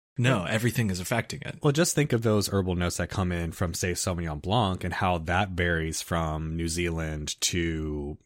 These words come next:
Speaker 2: uh, the Loire Valley.
Speaker 1: Yeah.
Speaker 2: You know?
Speaker 1: Are we talking about the Loire Valley again?
Speaker 2: We are talking about the Loire Valley again.
Speaker 1: <laughs>
Speaker 2: I will always talk about the Loire Valley if I'm given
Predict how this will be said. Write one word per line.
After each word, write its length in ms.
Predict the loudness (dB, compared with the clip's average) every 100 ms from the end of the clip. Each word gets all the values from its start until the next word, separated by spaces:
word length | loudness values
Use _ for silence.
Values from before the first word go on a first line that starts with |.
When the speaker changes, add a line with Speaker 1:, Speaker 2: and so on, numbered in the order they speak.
| -6
Speaker 2:
uh, 360 | -4 -4 -8 -12
the 200 | -8 -4
Loire 320 | -2 0 0
Valley. 320 | 0 -4 -6 -12 -4
Speaker 1:
Yeah. 320 | -2 -2 -4 -4
Speaker 2:
You 100 | 0
know? 260 | 2 0 -2 _ -4
Speaker 1:
Are 80 | 0
we 100 | 0
talking 400 | 0 -2 -2 -2
about 240 | -2 -4
the 80 | -6
Loire 320 | -4 -2 -2
Valley 340 | -4 -6 -4
again? 300 | -6 -6 -8 -4
Speaker 2:
We 140 | 2 4
are 100 | 4
talking 220 | 2 -2
about 140 | -2
the 60 | -2
Loire 280 | 0 2 4
Valley 320 | 8 8 8
again. 460 | 4 4 0 0 -2 0
Speaker 1:
<laughs> 80 |
Speaker 2:
I 140 | 2 4
will 180 | 6 6
always 320 | 6 4 2
talk 240 | 2 2
about 220 | 2 2
the 100 | 4
Loire 320 | 2 6 6 8
Valley 300 | 6 6 6
if 140 | 4
I'm 100 |
given 40 | 4